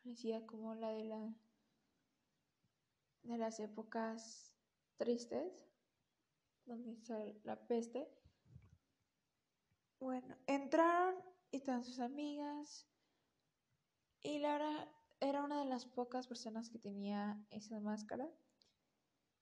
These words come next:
Eh, había muchos, muchos disfraces, había demasiados disfraces,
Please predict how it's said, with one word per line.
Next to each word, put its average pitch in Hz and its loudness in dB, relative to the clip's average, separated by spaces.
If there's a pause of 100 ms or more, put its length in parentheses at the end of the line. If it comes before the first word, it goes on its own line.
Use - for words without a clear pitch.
(720)
Eh, 277 -2
había 262 0
muchos, 320 -2 (320)
muchos 262 -6 (180)
disfraces, 226 -2
había 226 0
demasiados 220 -6
disfraces, 247 -4